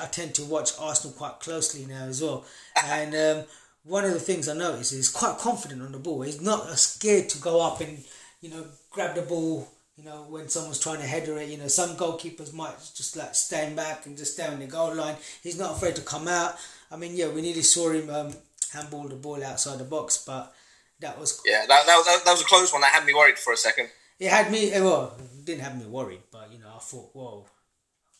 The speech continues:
Speaker 1: is that out?" But, um, I think he just about managed to get, keep that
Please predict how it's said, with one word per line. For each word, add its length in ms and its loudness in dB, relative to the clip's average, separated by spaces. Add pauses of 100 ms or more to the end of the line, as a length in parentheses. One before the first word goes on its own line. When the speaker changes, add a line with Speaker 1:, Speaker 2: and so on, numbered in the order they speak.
(120)
Speaker 1:
is 180 -12
that 140 -10
out?" 320 -6 (460)
But, 320 -4
um, 240 -4
I 40 -4
think 280 -4
he 260 -10
just 340 2
about 340 -2
managed 300 -4
to 60 -4
get, 300 -10
keep 260 -14
that 280 -16